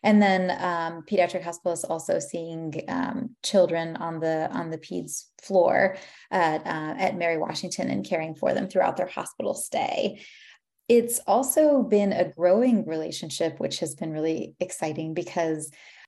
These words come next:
we have a lot of, um, pediatric subspecialists who at, uh, Children's National, and they have been wanting to bring that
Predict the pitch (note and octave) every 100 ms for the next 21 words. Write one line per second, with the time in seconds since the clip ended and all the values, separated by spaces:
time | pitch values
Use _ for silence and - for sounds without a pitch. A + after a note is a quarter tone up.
0 | - G3+ A3 B3+ B3 F#3+ F3 F3 F3 F3+
1 | E3 D#3+ D#3 - E3+ D#3+ D#3 - F#3 F3
2 | F#3 - E3 E3 - E3 D3+ F#3+ A#3 C#4
3 | - - G3+ F#3+ E3+ - F#3+ F3 - -
4 | _ F#3 E3 D#3+ E3 E3 E3 F#3 A3 A#3+
5 | E3+ E3 F3 - - - _ G#3+ G3+ G3
6 | G3 F#3+ G3+ F3+ F#3+ F#3 F3 E3+ F3 G3
7 | G3+ F#3 - F#3 - F3 F3 E3+ E3 E3+
8 | D3+ D#3 -